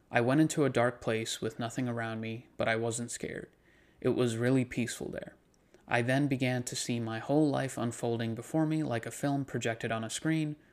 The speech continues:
from babyhood to adult life. It was so real.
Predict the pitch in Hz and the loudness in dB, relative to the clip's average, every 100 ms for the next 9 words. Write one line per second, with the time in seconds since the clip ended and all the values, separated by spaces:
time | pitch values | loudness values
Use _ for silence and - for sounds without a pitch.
0 | _ - - 113 123 127 127 120 123 120 | _ -8 -4 -2 -2 0 0 0 0 -2
1 | - - 123 110 113 110 - 123 110 - | -6 -6 -2 -2 0 -2 -4 -8 -8 -12
2 | - _ _ _ _ - 139 127 120 - | -20 _ _ _ _ -2 0 0 0 0
3 | 120 117 113 107 117 | 0 0 -4 -6 -8